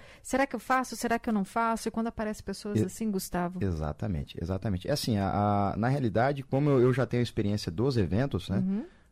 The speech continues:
Speaker 2: Faltava realmente uma ideia diferente pra gente tá fazendo um evento diferente e foi o Vitor que trouxe essa ideia ali pra nós. Falou, "Gustavo, olha essa proposta."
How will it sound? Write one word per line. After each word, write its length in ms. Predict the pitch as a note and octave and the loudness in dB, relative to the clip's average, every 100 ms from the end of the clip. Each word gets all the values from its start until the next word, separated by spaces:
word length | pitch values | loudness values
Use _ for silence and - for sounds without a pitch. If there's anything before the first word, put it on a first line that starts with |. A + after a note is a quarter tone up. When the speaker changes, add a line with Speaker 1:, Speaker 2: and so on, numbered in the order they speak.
| _ | _
Speaker 2:
Faltava 680 | - C#3 C#3+ C#3+ D#3+ E3+ | 0 2 4 4 2 4
realmente 400 | E3+ D#3+ C#3+ D#3+ | 2 2 0 -2
uma 180 | D3+ C#3 | -4 -2
ideia 460 | B2 A2+ D3 C#3 F#2+ - - - G2 | 2 4 6 6 4 -2 -20 -16 -8
diferente 640 | A2 - A#2+ A2 D#3+ - | -6 2 4 4 2 -2
pra 160 | G#2 G2+ | -2 -2
gente 260 | A#2 - | -2 -6
tá 180 | - C#3 | 0 0
fazendo 340 | - G#2+ G#2+ | 2 0 0
um 40 | G2+ | -2
evento 280 | F2+ G2+ F#2+ | -2 -6 -8
diferente 580 | - F#2+ G2 C3+ - | -4 -4 -2 -4 -4
e 40 | D3+ | -6
foi 200 | - D#3 | -2 0
o 80 | C3+ | 2
Vitor 260 | C3+ D3 | 0 -2
que 120 | - | -4
trouxe 300 | - B2+ B2 C3 | -4 -6 -4 -6
essa 160 | B2 | -4
ideia 180 | F#2 G2 | -2 0
ali 120 | F#2+ | -2
pra 180 | F#2+ F2+ | -2 -4
nós. 340 | E2 A#2+ - - - - - | -2 -6 -8 -16 -20 -20 -20
Falou, 160 | - B2+ | -12 -10
"Gustavo, 400 | - D3 A#2+ C3 | 0 4 6 6
olha 80 | C#3 | 4
essa 180 | C#3 | 2
proposta." 540 | - A#2 - D#2+ - | 0 0 2 0 -2